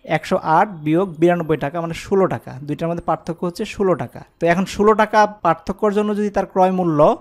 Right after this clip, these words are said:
একশো টাকা হয়, তাহলে এক টাকায় কত এবং আটশো টাকা পার্থক্যর জন্য ক্রয় মূল্য কত ছিল সেটা আমরা পেয়ে যাব, কারণ আমরা যে দুইটা পার্থক্য বের করলাম সেটা আটশো টাকা বেশি বিক্রি করলে তার লাভ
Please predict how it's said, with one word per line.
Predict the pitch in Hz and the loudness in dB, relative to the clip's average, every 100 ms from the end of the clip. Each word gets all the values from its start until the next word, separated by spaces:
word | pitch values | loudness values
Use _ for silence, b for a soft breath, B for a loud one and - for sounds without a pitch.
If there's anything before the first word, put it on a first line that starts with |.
| _ b b - | _ b b -6
একশো | 165 - 196 | -6 -4 -4
টাকা | 185 165 | -2 0
হয়, | 131 180 330 _ _ | 0 0 -2 _ _
তাহলে | 156 165 170 | -8 -6 -2
এক | 175 - | -4 -2
টাকায় | 208 185 175 | -2 -2 -2
কত | 165 165 226 180 | -4 -2 -2 -2
এবং | 214 - b b b - | -4 -6 b b b -2
আটশো | 175 - 190 | -2 0 -4
টাকা | 196 196 214 320 _ - | -2 0 -2 -4 _ -4
পার্থক্যর | 165 - 180 185 | -4 -4 -6 -4
জন্য | 180 175 | -6 -6
ক্রয় | 180 170 | 0 0
মূল্য | 170 165 160 | 0 -4 -4
কত | 160 143 | -6 -6
ছিল | 151 165 - | -6 -8 -8
সেটা | 156 147 | -8 -6
আমরা | 196 269 _ - | -6 -10 _ 0
পেয়ে | 208 | 2
যাব, | 151 110 - | 0 -4 -2
কারণ | 165 170 | 0 0
আমরা | 170 208 | 0 0
যে | 185 175 | 0 -2
দুইটা | 170 170 | -4 0
পার্থক্য | 165 - 180 - 175 | -2 -2 -8 -4 -2
বের | 135 | -2
করলাম | 139 151 240 - - | -2 -4 -4 -6 -10
সেটা | 160 185 254 b b b 170 | -2 0 0 b b b -4
আটশো | - 185 | -2 -2
টাকা | 190 196 | 0 0
বেশি | 180 190 185 | 0 -2 -4
বিক্রি | 196 185 | -4 -4
করলে | 190 190 | -4 -2
তার | 165 | 0
লাভ | 151 | 2